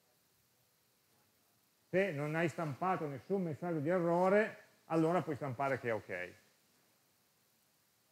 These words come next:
Che a parole siamo tutti d'accordo.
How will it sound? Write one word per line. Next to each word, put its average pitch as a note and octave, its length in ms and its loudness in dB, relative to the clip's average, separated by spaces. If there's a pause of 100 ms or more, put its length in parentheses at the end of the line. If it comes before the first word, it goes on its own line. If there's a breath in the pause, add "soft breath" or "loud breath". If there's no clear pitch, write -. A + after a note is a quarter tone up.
(920)
Che G2+ 100 -8
a F#2+ 40 -6
parole C#3+ 340 -4
siamo A2+ 160 -10
tutti B2 120 -6
d'accordo. F#2+ 680 0